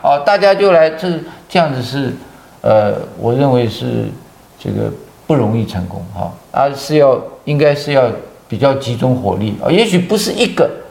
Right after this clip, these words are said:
啊，但是因为它地方大嘛啊，但是至少是很少数几个，而且后面要有非常强的那个学术团体啊，科-，科学研究团体在那边啊。但是 anyway，这个就要看他们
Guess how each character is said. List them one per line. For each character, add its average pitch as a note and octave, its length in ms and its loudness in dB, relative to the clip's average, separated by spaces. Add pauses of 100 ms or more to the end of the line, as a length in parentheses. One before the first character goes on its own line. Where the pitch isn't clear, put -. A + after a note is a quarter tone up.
(120)
啊， A#2+ 200 2
但 E3+ 200 2
是 D#3 280 -2 (340)
因 E3+ 120 2
为 E3 80 2
它 D#3+ 160 2
地 E3+ 140 0
方 D#3 240 0
大 B2 180 2
嘛 - 280 -6
啊， - 120 -6
但 D#3 160 4
是 C#3+ 140 -4
至 E3+ 200 0
少 G#2+ 220 2
是 B2 220 -4 (100)
很 C3 260 0
少 F#2+ 280 0
数 A#2+ 180 -6
几 - 220 -10
个， - 580 -6
而 D3+ 60 4
且 D3+ 120 2
后 E3 200 2
面 D#3+ 220 0
要 D3+ 180 4
有 A2 280 0 (420)
非 F3 220 4
常 C3 260 0
强 B2+ 280 0
的 C3+ 120 0
那 C3+ 120 -2
个 A#2 300 2
学 A#2 260 0
术 C3 160 0
团 G2 300 -2
体 - 160 -10 (160)
啊， F#2 260 0
科-， C#3 140 0 (220)
科 C#3+ 120 2
学 A#2 220 0
研 A2 160 0
究 A2+ 120 -2
团 G2 200 -4
体 G2+ 160 -4
在 G2+ 100 0
那 F#2+ 80 -4 (140)
边 F2+ 140 -10
啊。 - 40 -14 (100)
但 G#3 160 2
是 G3+ 280 0 (220)
anyway， G3+ 360 2 (420)
这 G#3 120 2
个 F3+ 100 4
就 F3 80 4
要 F3+ 140 4
看 F3 180 0
他 E3+ 140 4
们 E3 360 2